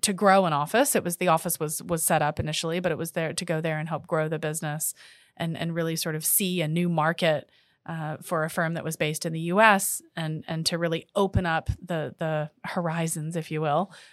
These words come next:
Um, I, I took that challenge and, and went and did that for, for seven years. And I think what I learned most from that experience was that,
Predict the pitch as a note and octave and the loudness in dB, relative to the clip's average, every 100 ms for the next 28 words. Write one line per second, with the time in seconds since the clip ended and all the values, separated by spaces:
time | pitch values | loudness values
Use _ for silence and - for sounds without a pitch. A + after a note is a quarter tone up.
0 | - - E3 D#3+ - - D#3+ D3+ - D3+ | -14 -8 -6 -6 -6 -6 -6 -4 -4 -4
1 | D#3 - F3+ - C#3+ - D#3+ D#3 E3 D3+ | -6 -6 -6 -2 -2 -2 -4 -4 -4 -6
2 | D3 - D#3+ D#3+ D3+ D3+ E3 E3+ D3 - | -8 -8 -6 -4 -4 -4 -2 0 0 0
3 | - D3+ C#3+ E3+ E3 E3 E3 D#3 D#3 D#3+ | -6 -6 -6 -8 -8 -4 -2 -2 -4 -4
4 | C#3 D#3 - E4+ F3 D#3 D3+ D#3+ _ _ | -4 -6 -8 -6 -6 -4 -6 -8 _ _
5 | _ _ _ - - G#3 G3+ G3 F#3+ F3+ | _ _ _ -8 -4 0 0 4 4 4
6 | F3+ F3+ F3+ E3+ E3 E3+ - F3 E3 D3 | 4 2 2 4 2 0 -4 -8 -6 -8
7 | D3+ _ _ _ - D3+ - E3 D#3+ F#3 | -8 _ _ _ -12 -8 -4 -2 0 0
8 | A#3 - - - - _ _ F3+ F3 D#3+ | -2 -2 -4 -6 -20 _ _ 0 0 0
9 | F3 D#3+ D3+ - | -2 0 -2 -4